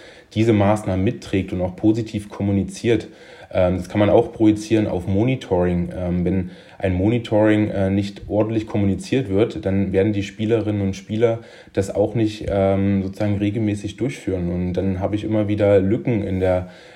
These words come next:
in der Datenreihe und, äh, ja, dann nützt mir das Monitoring ein Stück weit auch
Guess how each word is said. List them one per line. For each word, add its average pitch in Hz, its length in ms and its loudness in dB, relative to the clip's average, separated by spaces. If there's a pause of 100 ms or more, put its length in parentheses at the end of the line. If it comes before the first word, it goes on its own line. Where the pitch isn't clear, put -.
in 98 80 -2
der 95 140 2
Datenreihe 107 840 2
und, 98 420 0
äh, 95 440 0
ja, 98 240 2
dann 90 180 -2
nützt 107 240 -2
mir 107 60 -2
das 92 200 -2
Monitoring 92 600 -2
ein 87 160 -6
Stück - 300 -8
weit 95 160 -4
auch - 220 -6